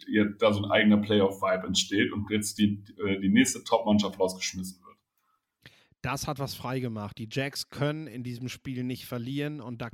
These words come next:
Speaker 2: Peterson, der jetzt bereits, ähm, während der Halbzeitpause gegen die Chargers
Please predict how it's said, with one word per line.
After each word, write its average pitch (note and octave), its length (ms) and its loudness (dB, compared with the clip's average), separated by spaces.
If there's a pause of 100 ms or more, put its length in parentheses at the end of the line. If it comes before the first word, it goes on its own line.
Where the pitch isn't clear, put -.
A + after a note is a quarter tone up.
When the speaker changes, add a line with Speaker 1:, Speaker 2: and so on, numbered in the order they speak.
Speaker 2:
Peterson, C#3 580 -6
der A#2+ 320 -8
jetzt A#2+ 340 -14
bereits, A#2+ 560 -10 (840)
ähm, A#2 520 -8
während B2+ 260 -4
der A#2 120 -4
Halbzeitpause D3 680 -4
gegen C3 200 -6
die A#2 120 -4
Chargers C#3 520 -6